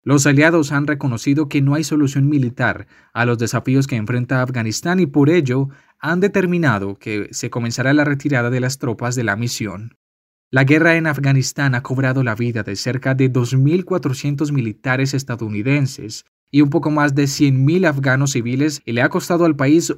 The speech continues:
un billón de dólares. Biden, que prometió poner los derechos humanos en el centro de su plan de acción exterior,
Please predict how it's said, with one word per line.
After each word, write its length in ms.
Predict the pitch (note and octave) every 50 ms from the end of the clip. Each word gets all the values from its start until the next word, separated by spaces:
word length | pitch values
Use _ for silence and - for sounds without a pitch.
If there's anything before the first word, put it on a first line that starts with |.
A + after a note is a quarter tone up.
| -
un 260 | _ E3 F3 G#3 A3 G3+
billón 400 | F#3+ F3+ D3 C3+ D3+ D3 D3 D3
de 140 | D3+ D3
dólares. 680 | C#3 C#3+ D3+ F3 D3+ G2+ E2+ F2+ F2 G2+ A#2 - - _ _
Biden, 560 | A#2 A2+ C#3 D#3 E3+ F3 E3+ C#3 A#2+ G#2+ G#2+
que 160 | - B2 A#2
prometió 440 | B2 C3+ B2+ A#2 A2+ - C#3 D3+ D#3+
poner 280 | - F#3+ F3 E3+ E3 D#3+
los 160 | E3+ D#3+ D3
derechos 420 | D3 C#3+ C#3+ C#3 - E3 D3 C#3
humanos 480 | D#3 C#3+ C3+ C3+ C3+ B2+ B2+ A#2+ G#2+ -
en 80 | G2
el 120 | F#2+ F#2+ G2+
centro 420 | - C3+ C3+ C3+ C#3 D3+ C#3+ C3+
de 100 | C3 C3
su 240 | B2 - B2+ A2 -
plan 240 | - B2+ C3 D#3 F3
de 100 | E3+ D3+
acción 280 | C3 C#3 - C3+ C3
exterior, 640 | C#3+ C#3+ C#3 - - A#2+ A2+ B2+ C#3+ D#3+ E3+ E3+ D3+